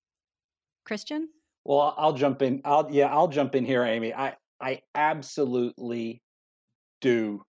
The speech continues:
Speaker 2: uh, believe that the Biden administration will spend some of its political capital. Uh, just last week, the A F L C I O Executive Council, which is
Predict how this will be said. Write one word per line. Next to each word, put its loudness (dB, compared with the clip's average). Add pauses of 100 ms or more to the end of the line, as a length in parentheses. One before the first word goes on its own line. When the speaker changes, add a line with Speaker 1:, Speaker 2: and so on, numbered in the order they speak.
(440)
Speaker 2:
uh, -6
believe -4
that -4
the -8
Biden 2
administration -6
will -8
spend -10 (260)
some 2 (420)
of -8
its -10
political -6
capital. -14 (580)
Uh, -6 (240)
just 2
last -2
week, 4
the -2 (480)
A 4
F -2
L 2
C -4
I 0
O 0
Executive -4
Council, -2
which -6
is -6